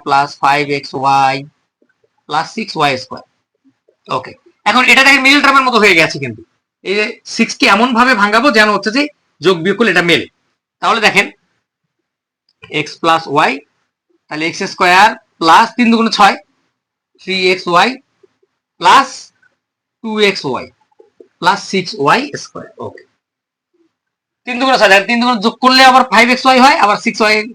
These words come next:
মিলে যায় কিন্তু। এখান থেকে এখন, এখন আবার কমন নিব, এখান থেকে কি কমন যায়, এক্স কমন নিলাম, দেখেন তাহলে থাকে কি এক্স প্লাস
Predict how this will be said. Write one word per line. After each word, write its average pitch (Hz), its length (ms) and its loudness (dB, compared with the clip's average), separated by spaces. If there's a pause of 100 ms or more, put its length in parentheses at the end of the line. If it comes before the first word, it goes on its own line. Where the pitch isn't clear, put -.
(220)
মিলে 220 260 6
যায় 135 160 2
কিন্তু। 98 200 -14 (720)
এখান 185 160 -10
থেকে 196 120 0
এখন, 196 120 2
এখন 190 180 2 (100)
আবার 185 200 2
কমন 190 240 2
নিব, 185 140 0 (1700)
এখান 190 160 -6
থেকে 208 140 0
কি 214 100 -4
কমন 196 220 0
যায়, 196 200 2 (1800)
এক্স 185 220 -8
কমন 196 220 0
নিলাম, 185 240 4 (1300)
দেখেন 160 200 -2
তাহলে 175 220 2
থাকে 180 240 -2
কি 190 260 -8 (1600)
এক্স 175 300 -8
প্লাস 180 240 4